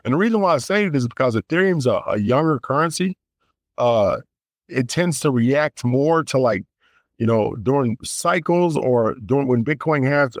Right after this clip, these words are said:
Ethereum will react a lot more percentage wise. So I think Ethereum has a lot more room to grow. So it also has a lot more room to grow with a Ethereum E T F than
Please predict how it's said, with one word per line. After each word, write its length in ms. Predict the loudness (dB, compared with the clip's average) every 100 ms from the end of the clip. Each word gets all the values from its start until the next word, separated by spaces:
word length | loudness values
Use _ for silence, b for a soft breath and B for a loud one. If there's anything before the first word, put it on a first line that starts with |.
| -6
Ethereum 340 | -6 0 0 2
will 120 | 2
react 380 | 2 2 2 0
a 40 |
lot 220 | 0 0
more 180 | 0 -2
percentage 480 | -2 -4 0 0 0
wise. 400 | 0 2 0 -4 b b b -8
So 140 | -2
I 60 | 0
think 220 | 0 0
Ethereum 540 | 0 0 0 2 2
has 140 | 0 2
a 60 |
lot 220 | 2 0 0
more 220 | 0 0
room 240 | 2 0
to 80 | 0
grow. 500 | -4 0 2 2 -2 -6 _ _ _
So 160 | -4 0
it 40 |
also 320 | 0 0 0 2
has 200 | 2 2
a 60 |
lot 280 | 2 0 0
more 400 | 0 0 0 -2
room 180 | -2 -2
to 120 | -2
grow 180 | 0 0
with 200 | 2 0
a 140 | 0 -6 _ _ -16
Ethereum 440 | -2 0 2 2
E 60 | 0
T 240 | 0 0
F 200 | 0 -2
than 300 | -4 -4 -6